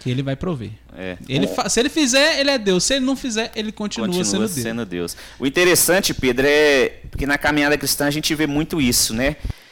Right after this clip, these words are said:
Speaker 2: É, as pessoas, quando acontece um, um, um problema na vida, uma coisa complicada, vamos dizer assim, elas tentam todos os recursos possíveis. Elas tentam,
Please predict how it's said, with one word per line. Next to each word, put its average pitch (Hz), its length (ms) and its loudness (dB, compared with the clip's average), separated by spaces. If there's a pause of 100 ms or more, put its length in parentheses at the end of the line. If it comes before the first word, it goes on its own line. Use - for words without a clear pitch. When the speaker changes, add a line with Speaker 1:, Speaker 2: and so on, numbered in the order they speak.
(140)
Speaker 2:
É, 107 760 2 (280)
as - 160 0
pessoas, 175 580 4
quando 160 320 0
acontece 151 600 2
um, 131 40 0
um, 107 520 -4 (200)
um - 320 -16 (140)
problema 165 500 2
na 117 160 2
vida, 123 440 -2
uma 101 460 -6 (120)
coisa 110 400 0 (140)
complicada, 151 680 0
vamos 104 260 -4
dizer 98 120 -4
assim, 156 320 -6 (400)
elas 160 240 4
tentam 202 240 0
todos 220 440 2
os 185 120 0
recursos 185 540 0
possíveis. - 880 -4 (560)
Elas - 260 0
tentam, 131 540 -2